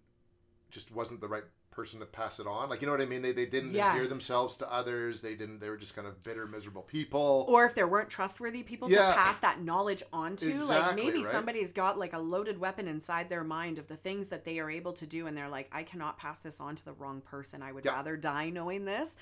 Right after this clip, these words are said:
Speaker 1: Yep.
Speaker 2: than pass it on to the wrong person,"
Speaker 1: Who
Speaker 2: right?
Speaker 1: then use it for the wrong
Speaker 2: And
Speaker 1: methods.
Speaker 2: yeah, for me, you know, I've always been so invested in the field of helping people that that's why I take on, uh, supervision and mentorship roles, is because I want to enhance the field and make sure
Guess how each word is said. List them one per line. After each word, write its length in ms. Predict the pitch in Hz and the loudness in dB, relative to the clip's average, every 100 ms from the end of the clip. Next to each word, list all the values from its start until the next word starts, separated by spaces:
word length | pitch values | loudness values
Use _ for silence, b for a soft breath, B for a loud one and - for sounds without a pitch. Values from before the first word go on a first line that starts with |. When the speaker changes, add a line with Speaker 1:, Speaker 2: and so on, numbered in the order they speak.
| - | -2
Speaker 1:
Yep. 180 | 139 - | -2 0
Speaker 2:
than 160 | 180 | -2
pass 300 | 185 175 170 | 2 0 0
it 80 | 180 | -4
on 120 | 165 | -4
to 60 | 165 | -4
the 80 | 160 | -6
wrong 220 | 151 147 | -6 -6
person," 400 | 147 147 - 147 | -8 -10 -10 -4
Speaker 1:
Who 80 | 127 | -2
Speaker 2:
right? 120 | 123 | 0
Speaker 1:
then 100 | 120 | -2
use 160 | 117 113 | -2 -4
it 100 | - | -6
for 100 | 107 | -4
the 80 | 107 | -2
wrong 260 | 104 101 101 | -2 -2 0
Speaker 2:
And 340 | 202 202 196 | 2 2 -2
Speaker 1:
methods. 140 | 220 233 | -4 -2
Speaker 2:
yeah, 460 | 285 330 277 196 - | -2 0 0 -2 -4
for 140 | 262 | -6
me, 280 | 233 226 302 | -4 -4 -4
you 120 | 226 | -4
know, 160 | 190 175 | -4 0
I've 160 | 175 180 | 0 0
always 300 | 202 208 214 | -2 -2 -4
been 180 | 208 180 | -8 -8
so 260 | - 190 | -6 -6
invested 500 | 190 180 175 - 190 | -6 -4 -4 -4 -8
in 100 | 170 | -8
the 80 | 165 | -8
field 260 | 175 165 156 | -8 -8 -8
of 80 | - | -6
helping 360 | 170 175 196 | -6 -6 -8
people 240 | 180 170 160 | -10 -10 -10
that 140 | 156 | -6
that's 240 | 170 165 | -6 -6
why 340 | 175 165 170 180 | -6 -2 -2 -2
I 320 | 151 156 156 156 b b - | -4 -4 -6 -12 b b -8
take 220 | 180 175 | -6 -4
on, 320 | 196 220 226 - | -4 -6 -8 0
uh, 260 | 196 190 | 0 0
supervision 540 | 196 220 214 214 214 208 | -6 -8 -6 -6 -8 -8
and 100 | 202 | -6
mentorship 480 | 196 214 208 214 | -8 -8 -10 -10
roles, 300 | 202 190 226 | -6 -6 -6
is 80 | 202 | -8
because 300 | 185 185 185 | -10 -8 -6
I 100 | 175 | -6
want 320 | 170 160 165 - | -4 -6 -6 -8
to 120 | 202 | -10
enhance 420 | 175 170 156 - | -10 -10 -12 -10
the 100 | 180 | -16
field 420 | - 175 170 208 | -14 -10 -8 -8
and 200 | 208 175 | -8 -8
make 220 | 170 165 165 | -8 -8 -10
sure 480 | - 180 170 170 | -8 -6 -6 -6